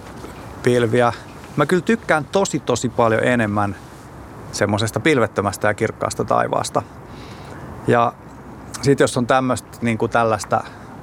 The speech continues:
vähän kerroksellista, aika peruskumpupilveä,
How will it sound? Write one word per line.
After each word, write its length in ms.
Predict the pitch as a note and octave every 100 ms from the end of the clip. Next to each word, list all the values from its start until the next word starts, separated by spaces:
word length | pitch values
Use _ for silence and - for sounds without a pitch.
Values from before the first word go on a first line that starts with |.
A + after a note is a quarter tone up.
| - A#2
vähän 220 | A2 A2+
kerroksellista, 880 | - A2+ A2 - A2 G#2+ G#2+ A#2 A2 - - - - - - - - - -
aika 220 | G#2 G2+ G2+
peruskumpupilveä, 1500 | - - G#2+ G#2+ - - - - G#2+ G#2+ - G#2+ G2+ G2+